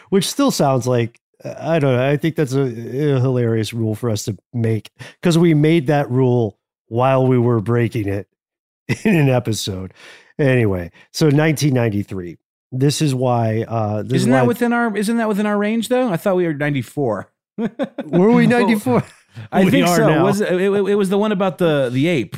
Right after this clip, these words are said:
Speaker 2: uh,
Speaker 1: Right.
Speaker 2: in, in Johannesburg, uh,
Speaker 1: Yeah.
Speaker 2: during, during apartheid. We, we, we were using apartheid as our kind of, "Okay,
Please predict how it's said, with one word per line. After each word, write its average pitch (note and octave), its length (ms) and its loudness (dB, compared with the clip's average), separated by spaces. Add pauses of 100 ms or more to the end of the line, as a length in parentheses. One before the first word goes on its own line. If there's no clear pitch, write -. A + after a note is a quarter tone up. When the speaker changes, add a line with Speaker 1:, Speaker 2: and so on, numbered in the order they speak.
(180)
Speaker 2:
uh, A#2 40 0
Speaker 1:
Right. E3+ 440 4
Speaker 2:
in, A#2+ 240 -2
in B2 160 0
Johannesburg, A#2+ 840 -2 (540)
uh, G#2 280 0
Speaker 1:
Yeah. C3+ 380 2
Speaker 2:
during, A2+ 320 -2
during B2+ 240 0
apartheid. A2+ 720 -4
We, A2+ 140 -2
we, C3 160 -2
we D3 180 0
were C#3+ 80 2
using D#3+ 320 0
apartheid A#2+ 680 -2
as G2 280 -6
our G2 380 -4
kind G2 300 -6
of, F2+ 260 -8 (200)
"Okay, G#2 480 -4